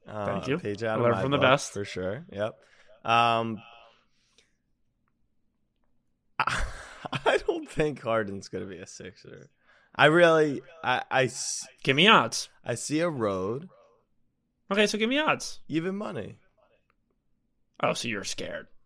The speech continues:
Speaker 2: That's fine. You can just admit you're scared.
Speaker 1: I'm not. Well, that's
Speaker 2: That you're
Speaker 1: something
Speaker 2: just scared.
Speaker 1: I'll give you, I'll give you odds. Let's say plus five hundred that Harden would never win a ring in Philly.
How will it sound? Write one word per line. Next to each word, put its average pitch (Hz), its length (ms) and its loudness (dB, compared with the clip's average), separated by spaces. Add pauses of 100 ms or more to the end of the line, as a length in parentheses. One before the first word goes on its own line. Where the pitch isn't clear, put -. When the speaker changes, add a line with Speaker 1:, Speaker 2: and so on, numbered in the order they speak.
(100)
Speaker 2:
That's - 200 0
fine. 82 260 -8
You 135 100 -2
can 104 120 -4
just 113 180 -2
admit 92 220 -12
you're 92 120 -12
scared. - 320 -12 (500)
Speaker 1:
I'm 147 180 2
not. 151 300 6
Well, 139 180 2
that's 151 340 4
Speaker 2:
That 151 220 10
you're 147 140 8
Speaker 1:
something 131 60 2
Speaker 2:
just 117 180 -2
scared. - 320 -8
Speaker 1:
I'll 147 160 10
give 233 200 -2
you, 175 240 -2
I'll 139 160 8
give 202 160 2
you 160 160 0
odds. 110 580 4 (300)
Let's 113 220 -4
say 135 160 2
plus 135 380 -2
five 143 260 -2
hundred 110 560 -4 (640)
that 113 320 -2
Harden 127 680 2 (140)
would 113 160 -4
never 110 300 -2
win 104 220 -4
a 101 60 -6
ring 95 400 -8
in 95 180 -8
Philly. 78 400 -14